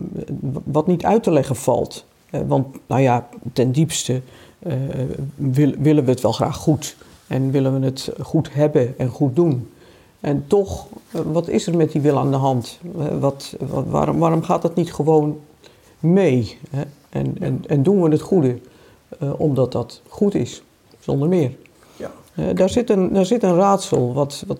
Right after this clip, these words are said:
Speaker 1: ja, wat je op alle fronten van het leven terugvindt, in het groot en in het klein. Hè? Daar, daar, daar, daar kun je niet omheen.
Speaker 2: Ja. Ja, de,
Speaker 1: En,
Speaker 2: de,
Speaker 1: eh,
Speaker 2: heel s-, iets simpels. Eh,
Speaker 1: <clears throat>
Speaker 2: mensen willen toch in een bepaalde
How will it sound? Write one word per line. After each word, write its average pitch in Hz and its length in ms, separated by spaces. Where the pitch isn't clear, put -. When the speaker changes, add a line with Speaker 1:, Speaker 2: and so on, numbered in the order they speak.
Speaker 1:
ja, - 240
wat 156 200
je 156 180
op - 120
alle 202 260
fronten 190 440
van 156 140
het 143 120
leven 131 320
terugvindt, - 1200
in 135 140
het 123 140
groot 147 340
en 131 120
in 127 120
het 127 120
klein. 151 440
Hè? 156 160
Daar, 139 220
daar, 131 120
daar, - 180
daar 160 200
kun - 140
je 156 80
niet 151 100
omheen. 175 340
Speaker 2:
Ja. - 100
Ja, - 80
de, - 80
Speaker 1:
En, 147 140
Speaker 2:
de, 143 60
Speaker 1:
eh, 143 160
Speaker 2:
heel 151 240
s-, - 80
iets 165 300
simpels. - 420
Eh, 98 80
Speaker 1:
<clears throat> - 40
Speaker 2:
mensen - 320
willen 95 240
toch - 160
in - 160
een 80 80
bepaalde 76 420